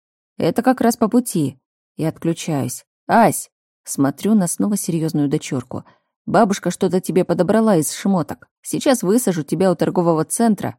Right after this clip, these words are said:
а она тебя заберет. Погуляете по магазинам.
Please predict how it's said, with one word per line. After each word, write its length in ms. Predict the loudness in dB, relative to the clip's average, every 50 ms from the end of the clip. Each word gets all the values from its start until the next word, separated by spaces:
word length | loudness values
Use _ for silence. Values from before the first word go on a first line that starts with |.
| _ _
а 120 | -6 -4
она 160 | -2 0 -2 -2
тебя 240 | -2 -2 -2 -2
заберет. 400 | 0 0 -2 -2 -2 -2 -4 -6 -8 _ _ _ _ _ _ _ _
Погуляете 500 | -4 0 2 4 4 4 4 4 0 -2
по 100 | 0 2
магазинам. 580 | 2 2 2 2 0 0 0 0 0 0 -2